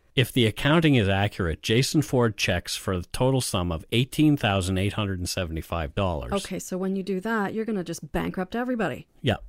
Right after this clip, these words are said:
Speaker 2: Yeah.
Speaker 1: Jason's fear of being caught would have been a big motivator in his crimes, as well as his resentment and desire to have the whole family business and property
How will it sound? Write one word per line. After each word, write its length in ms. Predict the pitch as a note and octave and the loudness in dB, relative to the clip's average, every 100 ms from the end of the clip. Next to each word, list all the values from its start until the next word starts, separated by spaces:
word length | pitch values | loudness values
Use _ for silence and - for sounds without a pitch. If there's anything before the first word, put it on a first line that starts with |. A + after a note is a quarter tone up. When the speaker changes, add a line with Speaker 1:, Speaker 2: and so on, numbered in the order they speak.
| - - | -14 -4
Speaker 2:
Yeah. 220 | A3 - - G#3 - - - | -2 -2 -8 -18 -18 -20 -4
Speaker 1:
Jason's 460 | - C#3 - E3 - | 4 6 6 2 4
fear 220 | B2 A#2+ | 4 4
of 100 | G#2+ | 4
being 220 | A2 F#2+ | 2 0
caught 480 | - - C3+ F2 - - - | 0 2 4 2 -4 -12 -2
would 160 | A#2 | 0
have 80 | A2 | 2
been 140 | A2+ | 2
a 40 | G2+ | 2
big 280 | G#2 B2 B2 | 2 2 2
motivator 600 | A#2+ A#2 G#2+ G2 F#2 F#2 | 2 4 2 0 0 0
in 80 | |
his 140 | F2+ - | -2 -4
crimes, 540 | - C3+ F#2+ F#2 F#2+ - | 0 2 2 0 -2 -2
as 160 | A2 G#2 | -2 2
well 260 | A#2+ C#3+ C#3+ | 4 4 4
as 120 | A#2 | 2
his 180 | A2+ G2+ | -2 0
resentment 580 | G2 G#2 C3+ C#3 C#3+ - | 0 0 0 0 -6 -2
and 160 | A2 | -2
desire 560 | F#2+ F#2 G#2 G#2+ F2+ F#2 | 0 0 0 0 0 -2
to 160 | - G2 | -2 -2
have 200 | A2+ A#2 | -2 -2
the 80 | |
whole 280 | - A#2 B2+ | -2 0 0
family 420 | A#2+ G#2 G#2+ A2+ | 0 -2 0 0
business 480 | G2+ G2 F2+ F#2+ - | 0 -2 -2 -4 -4
and 220 | - F#2+ | -4 -4
property 580 | - B2 C#3+ E2+ D2+ G#2+ | 0 2 2 -2 -2 -4